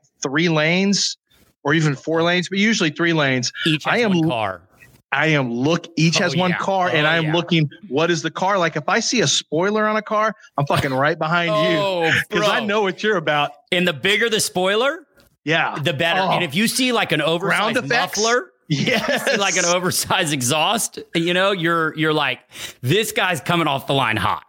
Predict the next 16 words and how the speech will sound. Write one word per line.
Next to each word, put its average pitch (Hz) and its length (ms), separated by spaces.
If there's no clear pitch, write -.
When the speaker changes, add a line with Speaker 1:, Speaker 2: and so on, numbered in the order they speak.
Speaker 1:
He's 285 180
stre-, - 300
he's, 302 340
he 311 140
street - 340
races. 160 540
Speaker 2:
Yeah. 214 280
Speaker 1:
I 247 100
mean, 262 140
I'm 277 100
not 311 140
saying 233 220
he's 180 140
going 208 280
to 214 160
now, 185 380